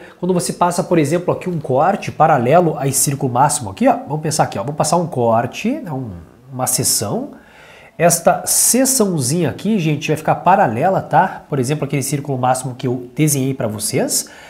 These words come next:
Seção, tá? Chama então de alfa, né? Aqui, ó, alfa. Então, aqui seria um plano, uma seção. E o que acontece, pessoal? Quando você faz um corte, quando você faz uma seção,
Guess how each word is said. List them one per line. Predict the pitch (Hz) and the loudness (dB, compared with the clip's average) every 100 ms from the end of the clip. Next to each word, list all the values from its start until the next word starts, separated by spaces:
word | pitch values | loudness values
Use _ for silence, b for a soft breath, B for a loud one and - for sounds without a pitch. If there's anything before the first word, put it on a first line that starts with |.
| B B | B B
Seção, | - 202 175 - - - | -4 0 2 0 -2 -8
tá? | - 170 - - | -4 -4 -6 -4
Chama | 214 208 | 2 4
então | 214 202 | 4 4
de | 190 208 | 2 0
alfa, | - 160 170 113 101 - 95 | 0 2 4 0 -6 -8 -6
né? | 135 | -4
Aqui, | 214 214 | -4 -2
ó, | 104 - | -4 -4
alfa. | - 175 156 147 131 B B | 2 4 4 -2 -6 B B
Então, | 151 | -8
aqui | 139 | -4
seria | 165 175 | -2 0
um | 220 | 0
plano, | - 165 185 135 | 2 4 4 2
uma | 131 | -2
seção. | - - 180 - 196 202 107 - B B B B - | 0 0 2 2 4 2 -2 -10 B B B B -6
E | 185 202 208 220 | 2 6 6 4
o | 214 | 2
que | 302 | 2
acontece, | 302 302 277 139 117 - 120 | 0 0 0 0 2 -2 0
pessoal? | 147 - 202 160 | 0 4 4 4
Quando | 262 285 | 0 0
você | 277 269 | 0 0
faz | - 202 196 160 | 0 2 4 2
um | 139 | -2
corte, | 113 131 160 180 143 | -4 2 2 2 0
quando | - 147 | -4 0
você | 147 - | 0 0
faz | 135 131 | -2 -2
uma | 131 117 | -2 -4
seção, | - 98 - 175 185 | -4 -6 0 2 2